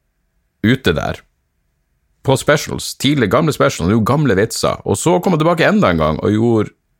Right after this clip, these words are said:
når han snakket om Norge, som var det eneste nye han hadde f-, første gangen han var, så gjorde han det om igjen. Og det er sånn, kom igjen, mann.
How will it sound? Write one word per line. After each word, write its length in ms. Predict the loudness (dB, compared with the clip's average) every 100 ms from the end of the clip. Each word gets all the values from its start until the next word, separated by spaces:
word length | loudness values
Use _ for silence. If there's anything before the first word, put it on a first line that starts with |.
| _ _
når 160 | 0 0
han 80 |
snakket 320 | 0 0 2 2
om 80 |
Norge, 420 | 2 0 0 2 0 -4 -14 -16
som 160 | -4 0
var 120 | 2
det 80 | 4
eneste 280 | 2 0 0 0
nye 240 | 2 0
han 120 | 0
hadde 180 | 0 0 -2
f-, 240 | -8 -18
første 320 | -2 -2 2 0
gangen 240 | 0 0
han 140 | 0
var, 160 | 0 0
så 380 | -2 -2 -2 0
gjorde 220 | 0 0 0
han 120 | 2
det 100 | 0
om 200 | 0 -2
igjen. 260 | -4 -6 -8
Og 300 | -6 -6 -6
det 60 | -6
er 60 | -6
sånn, 140 | -8
kom 160 | -6 -4
igjen, 220 | -4 -8 -14
mann. 160 | -20